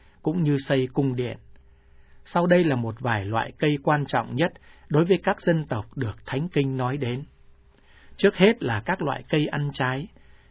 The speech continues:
Đứng đầu là cây hạnh đào, mandorle, là loại cây nở hoa sớm nhất, nhiều khi ngay từ tháng Giêng. Trái hạnh đào ăn rất ngon và có thể ép để lấy dầu. Văn bản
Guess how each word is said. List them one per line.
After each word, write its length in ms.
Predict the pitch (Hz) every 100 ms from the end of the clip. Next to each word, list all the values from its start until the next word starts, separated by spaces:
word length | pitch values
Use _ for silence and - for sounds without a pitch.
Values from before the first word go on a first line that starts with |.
| -
Đứng 220 | 175 214
đầu 220 | 131 117
là 220 | 113 110 110
cây 160 | 170
hạnh 280 | 143 131 127
đào, 360 | 107 104 87 - - -
mandorle, 720 | 143 139 135 123 123 120 117 - - - - - -
là 100 | 135
loại 260 | 127 127 -
cây 180 | 175 165
nở 200 | 127 90
hoa 360 | - 131 135
sớm 300 | 131 151 175
nhất, 160 | 175 220 - - - - -
nhiều 220 | 139 131
khi 180 | - 190
ngay 260 | 180 180 170
từ 220 | - 110 92
tháng 180 | - 160
Giêng. 280 | 147 143 135 - - - _ - -
Trái 200 | - 170
hạnh 240 | 185 147 143
đào 260 | 113 104
ăn 240 | 101 160 151
rất 200 | 143 -
ngon 320 | 151 147 143 - - -
và 100 | 135
có 180 | 131 190
thể 220 | - 113 92
ép 260 | - 214 -
để 200 | 117 87
lấy 180 | 107 165
dầu. 360 | 127 101 90 - - - _ _ - - - -
Văn 220 | 147 147
bản 200 | 113 90